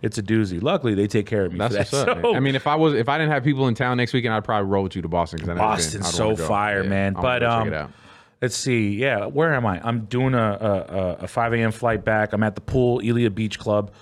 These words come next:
Speaker 1: on Saturday
Speaker 2: Here?
Speaker 1: during the day here in Vegas.
Speaker 2: Where's it? That, I just
Speaker 1: That's over at the Virgin Hotel.
Speaker 2: I seen, okay, I just seen, I was like, I just seen the, uh, the billboard for it.
Speaker 1: That's
Speaker 2: Okay.
Speaker 1: gonna be fun. It's myself,
Speaker 2: I
Speaker 1: uh,
Speaker 2: might go check that out.
Speaker 1: D J Five,
Speaker 2: I might go check that
Speaker 1: Eric
Speaker 2: out.
Speaker 1: Deluxe.
Speaker 2: That'd be tight.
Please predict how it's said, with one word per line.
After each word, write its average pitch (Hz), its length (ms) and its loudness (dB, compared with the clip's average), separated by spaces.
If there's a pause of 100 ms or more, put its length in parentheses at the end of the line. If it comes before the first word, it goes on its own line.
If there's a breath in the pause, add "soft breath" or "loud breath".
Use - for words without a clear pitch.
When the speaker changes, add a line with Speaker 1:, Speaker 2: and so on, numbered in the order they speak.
(340 loud breath)
Speaker 1:
on 104 100 2
Saturday 113 500 0
Speaker 2:
Here? 139 140 2
Speaker 1:
during 120 140 0
the 123 80 0
day 104 200 2
here 107 460 -4
in 117 160 -4
Vegas. 104 420 -4
Speaker 2:
Where's 147 220 2
it? 139 220 -2
That, 131 120 0
I 131 60 -2
just 143 160 -4
Speaker 1:
That's 135 240 0
over 147 180 4
at 135 140 2
the 113 60 -4
Virgin 120 420 0
Hotel. 113 320 0
Speaker 2:
I 165 120 2
seen, 190 220 0
okay, 143 240 2
I 123 80 2
just 127 200 -2
seen, 143 120 0
I 117 40 2
was 117 100 -2
like, 127 120 2
I 113 120 2
just 120 300 -2
seen 139 180 0
the, 110 160 0
uh, 90 300 0
the 85 100 -6
billboard 85 400 -2
for 78 280 -6
it. 65 60 -12
Speaker 1:
That's 117 200 2
Speaker 2:
Okay. 85 60 -2
Speaker 1:
gonna 123 140 0
be 120 140 -2
fun. 113 380 -2
It's 104 160 -10
myself, 117 720 0
Speaker 2:
I - 40 0
Speaker 1:
uh, 98 220 2
Speaker 2:
might 131 100 0
go 117 120 2
check 123 180 0
that 123 80 0
out. 107 220 2
Speaker 1:
D 110 60 0
J 107 40 -6
Five, - 80 -20
Speaker 2:
I 113 40 -10
might 107 160 -6
go 107 80 -6
check 104 180 -10
that 117 80 -4
Speaker 1:
Eric 127 160 -2
Speaker 2:
out. 107 60 -12
Speaker 1:
Deluxe. 110 580 0
Speaker 2:
That'd 104 120 -4
be 101 60 -4
tight. 101 240 -2